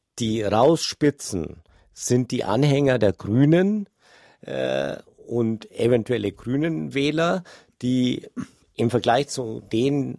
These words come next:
auch der Unionswähler oder der A-F-D-Wähler, äh, und der S-P-D-Wähler sagen,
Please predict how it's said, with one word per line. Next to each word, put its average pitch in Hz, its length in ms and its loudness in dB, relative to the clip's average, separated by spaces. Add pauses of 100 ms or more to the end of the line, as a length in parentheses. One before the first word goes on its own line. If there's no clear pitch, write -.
(120)
auch 104 200 0
der 110 160 -2
Unionswähler 123 880 2
oder 104 180 -4
der 92 180 -2
A-F-D-Wähler, 110 1000 0 (100)
äh, - 60 -14
und 67 800 -4
der 107 140 2
S-P-D-Wähler 117 640 0
sagen, 113 460 -2